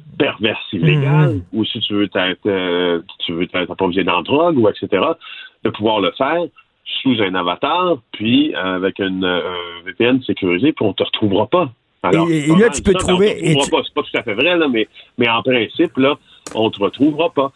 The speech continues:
Speaker 1: Alors, c'est pour ça que les pédophiles sont là, puis c'est pour ça que les vendeurs de drogue sont là, puis et cetera.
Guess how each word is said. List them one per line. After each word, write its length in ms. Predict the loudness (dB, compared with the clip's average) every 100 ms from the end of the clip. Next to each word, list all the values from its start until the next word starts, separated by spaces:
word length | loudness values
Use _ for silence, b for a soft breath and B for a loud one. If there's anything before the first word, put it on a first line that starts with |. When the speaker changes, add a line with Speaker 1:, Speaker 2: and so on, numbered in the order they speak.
| B B
Speaker 1:
Alors, 200 | -2 -2
c'est 120 | -2
pour 180 | -4 -4
ça 120 | -2 -2
que 120 | 0
les 200 | 0 0
pédophiles 500 | -2 -2 -2 0 0
sont 160 | 0 2
là, 160 | 2 0
puis 80 | -6
c'est 80 | -8
pour 100 | -4
ça 140 | -2
que 60 | 0
les 60 | 0
vendeurs 300 | 2 2 2
de 100 | 2
drogue 280 | 2 0
sont 160 | 0 2
là, 100 | 2
puis 140 | 0
et 80 | -2 0
cetera. 380 | 0 0 0